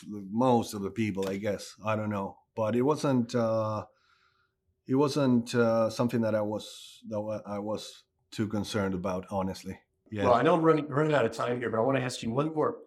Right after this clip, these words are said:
Speaker 2: thing about the editing, because I read that you have a sort of portable editing system on set.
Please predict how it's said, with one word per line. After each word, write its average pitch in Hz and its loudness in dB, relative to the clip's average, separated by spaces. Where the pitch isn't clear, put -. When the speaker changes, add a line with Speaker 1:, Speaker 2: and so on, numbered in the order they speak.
Speaker 2:
thing 127 -2
about 117 0
the - -14
editing, 107 -4
because 113 -6
I 123 2
read 175 0
that 147 -2
you 117 -8
have 131 -2
a 117 -2
sort 120 -2
of - -6
portable 139 4
editing 127 0
system 143 -4
on - -14
set. 131 2